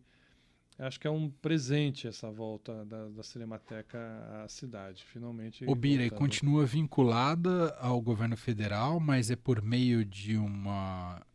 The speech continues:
Speaker 2: é, instituição que tá gerindo, é isso? Qual, qual é o modelo que eles
Speaker 1: Tem a
Speaker 2: ge-
Speaker 1: Sociedade Amigos da Cinemateca,
Speaker 2: Ah.
Speaker 1: a sac,
Speaker 2: Aham.
Speaker 1: que existe já há cinquenta ou sessenta anos. Ela quem, eh, foi escolhida para ser a gestora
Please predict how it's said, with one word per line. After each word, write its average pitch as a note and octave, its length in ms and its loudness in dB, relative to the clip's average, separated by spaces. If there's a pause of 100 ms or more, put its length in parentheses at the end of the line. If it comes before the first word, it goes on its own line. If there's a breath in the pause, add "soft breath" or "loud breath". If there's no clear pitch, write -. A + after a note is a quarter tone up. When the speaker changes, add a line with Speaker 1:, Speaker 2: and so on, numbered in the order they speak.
(120)
Speaker 2:
é, F2+ 400 -10 (440)
instituição A2+ 760 0
que G#2+ 140 -6
tá G2+ 160 -4
gerindo, A2 480 0
é G2+ 60 -2
isso? D#3+ 260 -2
Qual, D#3+ 120 0
qual F#3+ 180 6
é F3 40 6
o - 20 4
modelo G#2 460 2
que - 120 -10
eles G2 180 -2
Speaker 1:
Tem F#3 160 4
a F#3+ 60 4
Speaker 2:
ge- F3 60 -4
Speaker 1:
Sociedade C#3 500 0
Amigos B2+ 360 2
da A#2 60 -4
Cinemateca, A2+ 800 -2
Speaker 2:
Ah. D#3+ 60 0
Speaker 1:
a E3+ 40 -2
sac, C3 640 -6
Speaker 2:
Aham. G#2+ 240 2
Speaker 1:
que - 60 2
existe A#2+ 360 -6
já A2 440 -6 (340)
há - 80 -20
cinquenta B2+ 640 -10
ou - 40 -6
sessenta A#2 520 -6
anos. A#2 600 -6 (460 loud breath)
Ela D3+ 380 0
quem, D#3 680 -2
eh, A#2+ 600 -2
foi B2+ 240 -2
escolhida D#3+ 840 0 (140)
para C3 200 -4
ser C#3+ 280 -4
a C#3+ 80 0
gestora C#3 800 0